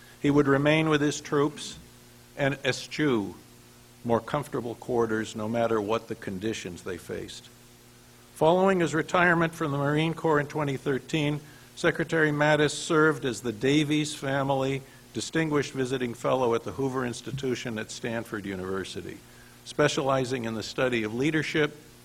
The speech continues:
national security, strategy, innovation, and the effective use of military force. We are especially pleased to welcome Secretary Mattis because he embodies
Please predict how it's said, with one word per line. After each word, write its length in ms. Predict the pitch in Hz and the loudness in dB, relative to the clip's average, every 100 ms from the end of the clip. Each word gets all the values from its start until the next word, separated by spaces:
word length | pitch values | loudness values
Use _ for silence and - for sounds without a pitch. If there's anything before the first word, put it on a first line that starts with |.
| - - - | -20 -20 -2
national 340 | 135 143 139 | 0 0 -2
security, 680 | - 123 - 143 143 135 135 - - - | -6 -8 -4 0 2 2 -4 -8 -20 -16
strategy, 760 | - 165 160 151 139 139 139 - | 2 6 6 6 0 -2 -2 -4
innovation, 720 | 120 120 123 135 135 135 123 - | -2 0 0 0 -2 -4 -8 -8
and 160 | 113 | -6
the 60 | 110 | -4
effective 500 | 101 135 123 - 92 | -2 -2 -2 -4 -6
use 280 | 107 113 - | -4 -4 -6
of 80 | 95 | -10
military 460 | 107 107 107 101 | -8 -8 -8 -10
force. 520 | - 104 101 - - - - - - - - - | -8 -8 -8 -8 -14 -18 -20 -20 -20 -20 -20 -12
We 160 | 131 143 | 0 4
are 120 | 143 | 4
especially 800 | 139 139 - 196 208 202 127 113 | 2 0 0 4 4 2 0 0
pleased 440 | 101 127 110 90 | 0 0 0 0
to 80 | 107 | -4
welcome 380 | 101 107 95 101 | -2 -2 -4 -10
Secretary 580 | - 113 113 110 117 110 | -6 -4 -6 -6 -6 -4
Mattis 460 | 107 110 113 110 - - - | -4 -2 -2 -2 -6 -20 -8
because 340 | 139 139 147 143 | -6 0 0 2
he 200 | 147 147 | 0 2
embodies 760 | 143 131 135 139 135 131 120 | 0 2 4 6 4 0 -4